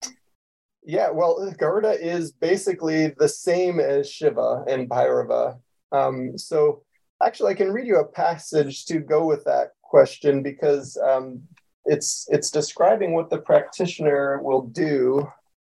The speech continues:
in a particular ritual. Uh, let me find it here. Yeah, so one does all this preparation. I mean, there's, there's a lot, <laughs> a lot of background that I could explain about this, but, but basically one is doing a whole lot of preparation,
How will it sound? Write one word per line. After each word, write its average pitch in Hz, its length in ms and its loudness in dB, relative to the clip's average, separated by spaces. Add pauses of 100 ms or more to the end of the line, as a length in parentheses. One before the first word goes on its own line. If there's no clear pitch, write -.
(160)
in 135 100 0
a 127 40 0
particular 139 640 -2
ritual. 127 680 0 (960)
Uh, 135 200 0
let - 140 2
me - 120 -4
find 127 320 -2
it 135 120 -4
here. 202 420 -2 (2250)
Yeah, 160 240 2
so 175 400 0 (160)
one 190 260 -2
does 208 200 0
all 214 140 0
this 190 180 -4
preparation. 151 760 2
I 139 100 2
mean, 156 240 -2
there's, 170 260 2
there's 165 180 0
a 170 60 2
lot, 160 380 0 (360)
<laughs> - 400 -4
a 147 60 0
lot 165 220 0
of 151 100 -8
background 151 420 0
that 139 80 0
I 131 80 4
could 147 160 -2
explain 135 400 -2
about 127 300 4
this, 131 220 -2
but, - 360 0
but 143 160 2
basically 165 520 0
one 151 260 0
is 147 160 -2
doing 175 200 -2
a 160 60 4
whole 180 180 -2
lot 175 200 2
of 175 80 -12
preparation, 143 580 0